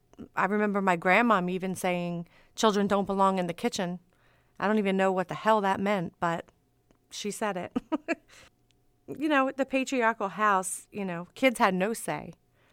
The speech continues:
So I can understand why in certain circumstances, people don't use their voices.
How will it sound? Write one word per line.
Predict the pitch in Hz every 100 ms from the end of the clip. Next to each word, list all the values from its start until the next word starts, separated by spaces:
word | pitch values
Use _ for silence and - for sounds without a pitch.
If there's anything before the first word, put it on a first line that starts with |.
| _
So | - 208 196 202
I | 208
can | 233
understand | 233 220 - 220 220 214
why | 185 180 180 - -
in | 208 202
certain | 202 196
circumstances, | 180 233 226 202 - 180 180 - 180 180 - _ -
people | 196 190
don't | 175 180
use | 180 175
their | - 170
voices. | 165 180 - 170 180 -